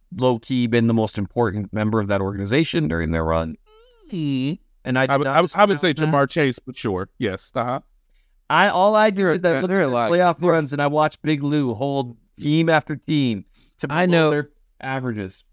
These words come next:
Speaker 3: I know Kent's gonna come through my window to strangle me, but there are a lot of good teams with good defenses and re-, good receivers that don't win anything. We don't have to be, we don't have to be dismissive of the quarterback.
Speaker 1: I'm not
Speaker 2: Uh,
Speaker 1: dismissive.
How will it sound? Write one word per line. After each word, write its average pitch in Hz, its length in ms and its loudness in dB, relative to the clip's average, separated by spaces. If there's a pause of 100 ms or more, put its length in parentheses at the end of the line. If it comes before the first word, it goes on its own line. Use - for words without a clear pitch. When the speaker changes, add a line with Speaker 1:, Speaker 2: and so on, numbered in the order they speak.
(180)
Speaker 3:
I 190 160 4
know 180 220 6
Kent's 147 320 -2
gonna 123 200 0
come 127 220 -2
through 120 140 -2
my 117 100 2
window 113 320 0
to 104 100 -2
strangle 113 440 -2
me, 110 160 0
but 127 160 -12
there 240 120 4
are 175 60 6
a 156 60 4
lot 135 180 4
of 113 100 -4
good 107 220 -4
teams 117 300 -2
with 104 120 -8
good 120 200 0
defenses 110 520 0
and 107 160 0
re-, 104 140 -2
good 117 240 -2
receivers 101 520 0
that 110 100 -4
don't 101 220 -2
win 104 180 0
anything. 98 440 -4
We 190 120 2
don't 127 180 2
have 123 200 0
to 117 100 -4
be, 101 220 -4 (360)
we 214 160 2
don't 131 140 4
have 120 160 2
to 120 100 -6
be 110 160 -2
dismissive 117 640 -4
of 92 140 -12
the - 60 -18
quarterback. - 600 -10 (600)
Speaker 1:
I'm 302 160 4
not 349 120 6
Speaker 2:
Uh, 185 100 2
Speaker 1:
dismissive. 285 680 0